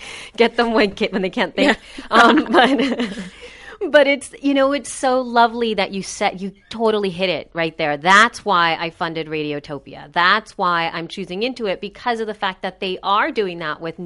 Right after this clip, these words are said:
Speaker 1: for New Voices, you know, the new voices that are out there, cultivating people's, uh, genius, which I, I believe you're right. There's nobody that's doing that. Now, in terms of the Alex Blumberg thing, and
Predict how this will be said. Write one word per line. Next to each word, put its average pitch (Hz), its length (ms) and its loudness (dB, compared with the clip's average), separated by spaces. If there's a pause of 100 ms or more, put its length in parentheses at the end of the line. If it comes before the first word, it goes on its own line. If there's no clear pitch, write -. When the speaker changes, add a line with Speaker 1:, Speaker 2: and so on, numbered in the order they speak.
(120)
Speaker 1:
for 190 120 -12
New 170 200 -6
Voices, 147 580 -12
you 175 100 -12
know, 180 140 -6
the 190 100 -8
new 208 240 -6
voices 175 420 -8
that 156 100 -4
are 147 100 -4
out 139 240 -6
there, 127 160 -10
cultivating 180 800 -8
people's, 156 600 -8 (420)
uh, 160 300 0 (360)
genius, 294 580 -4
which 202 320 2
I, 208 200 2
I 214 120 -2
believe 208 480 -6
you're 196 140 -4
right. 262 340 -8
There's 190 220 -6
nobody 196 400 -2
that's 175 220 -6
doing 220 280 -6
that. 143 200 -10 (280)
Now, 175 400 0
in 185 160 -6
terms 214 260 -8
of 180 80 -10
the 165 120 -8
Alex 151 320 -8
Blumberg 240 420 -4
thing, 175 240 -6
and 165 120 -8